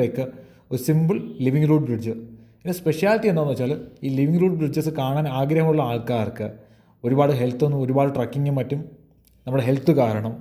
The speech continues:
ഒരുപാട് ട്രക്കിങ്ങും മറ്റും അനുവദിക്കാത്ത ആൾക്കാർക്ക് ഇവിടെ ഈസി ആയിട്ട് വന്നു പോകാം. ഈ വരുന്ന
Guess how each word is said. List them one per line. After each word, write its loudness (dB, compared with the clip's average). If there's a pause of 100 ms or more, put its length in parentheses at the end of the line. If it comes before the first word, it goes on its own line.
(100)
ഒരുപാട് 0
ട്രക്കിങ്ങും 0
മറ്റും -2
അനുവദിക്കാത്ത 0
ആൾക്കാർക്ക് -4 (360)
ഇവിടെ -6 (120)
ഈസി -2
ആയിട്ട് 4
വന്നു 4
പോകാം. 0 (500)
ഈ 0
വരുന്ന 4